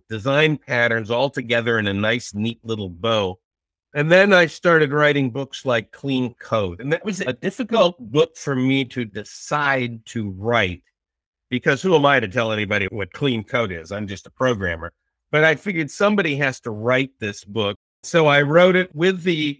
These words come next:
caveat at the beginning that, you know, this is my way. I do it this way. You don't have to do it this way. It's just, you know, after fifty years of programming, maybe you want to listen to what I have to say. As I was writing that book,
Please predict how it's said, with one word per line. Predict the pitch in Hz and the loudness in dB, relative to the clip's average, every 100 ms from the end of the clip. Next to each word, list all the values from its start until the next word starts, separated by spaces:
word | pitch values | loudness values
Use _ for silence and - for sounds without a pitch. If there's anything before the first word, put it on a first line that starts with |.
| - | -4
caveat | 175 190 147 113 110 | -4 -2 0 0 0
at | 131 127 | -2 -8
the | 123 | -6
beginning | 120 117 180 180 127 123 | -8 -2 0 2 2 2
that, | 123 - | 0 -2
you | 123 | -6
know, | 113 | -4
this | 165 - | -6 -8
is | 196 | -8
my | 170 165 170 | -4 0 2
way. | 170 160 151 147 | 2 2 2 2
I | 139 143 | 0 -2
do | 175 175 | -2 -2
it | 160 - | -2 -4
this | 151 - | -8 -4
way. | 139 135 135 | 0 0 0
You | 156 | -2
don't | 190 151 | -4 -2
have | 147 160 | -4 -4
to | - | -6
do | 139 143 | -4 -4
it | 135 | -4
this | 147 143 - | -8 -10 -4
way. | 135 135 135 _ _ _ | 0 0 -2 _ _ _
It's | 120 - | -18 -6
just, | 165 156 - 165 | -6 -6 -6 0
you | |
know, | 151 147 | 2 2
after | 143 135 - 143 135 | 2 -2 -2 -2 -2
fifty | - 147 - 135 | -4 -4 -4 -4
years | 135 135 | -2 -4
of | 131 | -6
programming, | - 127 131 127 123 123 123 | -2 -2 0 0 2 0 0
maybe | 127 131 127 | 0 -2 -2
you | 123 | -2
want | 117 113 107 | 0 -2 -2
to | |
listen | 107 110 - - | -4 -8 -10 -14
to | 107 | -10
what | 101 | -6
I | 98 | -4
have | 101 | -6
to | - - | -8 -16
say. | - - - - _ _ _ _ | -16 -16 -20 -20 _ _ _ _
As | 151 190 214 | 0 0 2
I | 226 | 2
was | 202 147 | 2 0
writing | 185 180 160 | 0 0 0
that | 147 220 262 | 0 -2 -2
book, | - 117 110 | -2 -2 -2